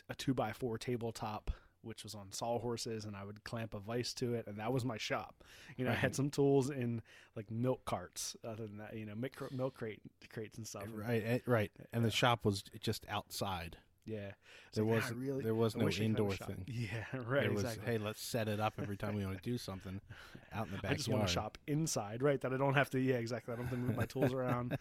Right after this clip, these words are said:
Speaker 2: <laughs>
Speaker 1: And then the shop, they're like, "All right, now I need another table 'cause I only have one table." You know, "All right, now I need more
Speaker 2: <laughs>
Speaker 1: tools. I need a bigger this." And bu-, it's always, there's always something. But
Speaker 2: Right.
Speaker 1: that's why I think, uh, what we talked about for our, our theme today is to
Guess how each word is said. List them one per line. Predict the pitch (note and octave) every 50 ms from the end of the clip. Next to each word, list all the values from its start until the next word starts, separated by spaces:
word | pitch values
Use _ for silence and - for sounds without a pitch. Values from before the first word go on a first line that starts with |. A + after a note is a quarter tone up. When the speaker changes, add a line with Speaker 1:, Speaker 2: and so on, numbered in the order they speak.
| - -
Speaker 2:
<laughs> | - C#3 - -
Speaker 1:
And | - C3
then | C#3 C#3 C#3
the | C#3 C3+
shop, | B2 - C3+ B2+ B2+
they're | B2+ C3+ C3
like, | C3 C3 C3+
"All | C#3 C3+
right, | C3+ C3+
now | C3 C3 C3
I | C3
need | B2+ B2+ B2+
another | B2+ A#2+ B2 C3+ C#3+ C3
table | - - - C3+ B2+ B2+ A#2+ B2+ B2+ B2 B2 A#2+
'cause | - B2
I | A#2+ A#2+
only | B2+ C3+ C3 B2
have | B2 A2
one | A2 A2 A#2+ C3 C#3+ D3 C#3+
table." | C3 B2 A#2 A2 A2 G#2+ A2+ A2 A2+ - - - - - - - - -
You | B2 A#2+
know, | A#2 B2
"All | C3+ C#3+ C#3 C#3
right, | C3+ C3+
now | C#3 C3 C3
I | C3
need | C3 C3 C3
more | B2+ C3 D3 E3 E3
Speaker 2:
<laughs> |
Speaker 1:
tools. | - D3 C3+ C3 B2+ B2+ B2+ B2+ C3 C3 - -
I | A#2+ A#2 A#2+ B2
need | B2+ C3
a | B2+
bigger | A#2 A#2+ F3 F3+ E3+ E3 D3 C#3
this." | B2+ B2+ B2 A#2+ - -
And | A#2+ A2+ G#2+
bu-, | D3+ - -
it's | C#3 B2 A2+ -
always, | C3 B2 B2 A#2+ A#2 A2+ - - -
there's | C#3 E3 D#3+
always | D3 A#2+ A#2 A2 -
something. | G#2+ G2+ - - A2+ G#2 G#2+ -
But | - - - - - - - - - _ _ - - -
Speaker 2:
Right. | - A#2 G#2+ G2 F2+ F2+
Speaker 1:
that's | C#3 C#3 -
why | D3+ C3+ A#2+ A#2+
I | A#2+
think, | - C#3+ C3 A#2 - B2
uh, | A2 A2 G#2+ G#2+ - - - - _ _ _ _ - - - - - - - _
what | - B2+ A#2+
we | A#2 A#2
talked | - - G#2 G#2+ - -
about | G#2+ G#2 G2 G2 -
for | - - A#2 G2+ F#2+ - -
our, | G2 G2+ G2 G2 - _
our | - G2 F#2+ G2 -
theme | - - D3+ D3+ C#3+ C3+ C3 B2+ B2
today | A#2+ B2+ A#2 A#2 A2+ A2 G#2+ G#2 G2+
is | G2+ G#2 - -
to | - A#2 G#2+ G#2